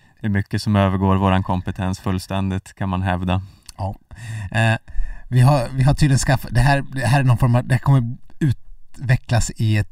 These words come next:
Speaker 2: i en mediebeef.
Speaker 1: Ja.
Speaker 2: Vi fick, eh, vi fick en, ja, vad ska man sk-, vad ska, vi fick ett ganska, eh, uppsträckande, eh,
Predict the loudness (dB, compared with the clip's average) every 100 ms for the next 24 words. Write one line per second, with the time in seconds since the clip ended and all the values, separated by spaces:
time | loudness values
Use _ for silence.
0 | -4 0 2 4 4 2 2 0 -2 -10
1 | -16 -16 -12 -12 -14 -20 -20 -18 -14 -8
2 | -6 -4 -6 0 2 2 -2 -18 -20 -20
3 | -8 2 4 4 2 0 2 2 0 -8
4 | _ -20 -20 _ -20 _ _ -20 _ -6
5 | -6 -8 -12 -2 0 0 -2 -4 _ _
6 | _ _ -20 _ _ _ _ -2 0 4
7 | 2 2 0 -2 -2 0 2 4 4 2
8 | 4 2 4 4 6 4 2 0 0 0
9 | -2 -2 -4 -8 -12 0 2 2 2 2
10 | 4 0 2 2 0 0 2 4 4 4
11 | 2 0